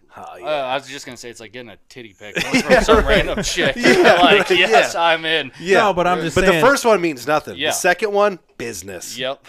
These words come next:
Speaker 2: <laughs>
Speaker 3: But,
Speaker 1: Business.
Speaker 3: but I'm just saying a lot of people will go, won't go out and hunt their spot because they haven't gotten that picture yet, because they haven't patterned the buck yet. But the buck will be there for the first time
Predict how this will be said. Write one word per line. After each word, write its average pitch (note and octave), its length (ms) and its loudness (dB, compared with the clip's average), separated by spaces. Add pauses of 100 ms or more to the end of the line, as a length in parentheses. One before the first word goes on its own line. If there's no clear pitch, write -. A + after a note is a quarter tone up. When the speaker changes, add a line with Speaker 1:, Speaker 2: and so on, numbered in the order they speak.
Speaker 2:
<laughs> C3 160 -16
Speaker 3:
But, D#3+ 160 0
Speaker 1:
Business. G#2+ 560 -8
Speaker 3:
but D3+ 180 0
I'm C3 160 -4
just B2 180 -8
saying B2+ 220 -4
a A2+ 60 -6
lot A#2+ 140 -4
of A2+ 60 -6
people A2 280 -6
will G#2+ 260 -6
go, G#2+ 300 -6
won't B2 320 -4
go B2+ 160 -2
out A#2+ 160 -2
and A2 80 -14
hunt B2 240 -10
their G#2+ 100 -6
spot - 340 -8
because A2 380 -6
they G#2+ 100 -4
haven't G#2 220 -6
gotten G#2 200 -8
that F#2 120 -18
picture G2+ 260 -14
yet, F#2+ 140 -16
because G2+ 320 -14
they G#2 80 -12
haven't G2+ 460 -14
patterned G2+ 360 -8
the F#2+ 60 -16
buck G2+ 220 -14
yet. - 160 -16 (320)
But D3+ 260 -4
the B2+ 140 -6
buck C#3+ 260 -4
will D#3+ 200 0
be D#3 120 0
there C#3+ 220 0
for C3+ 160 -4
the A2 80 -6
first - 280 -4
time G#2+ 380 -8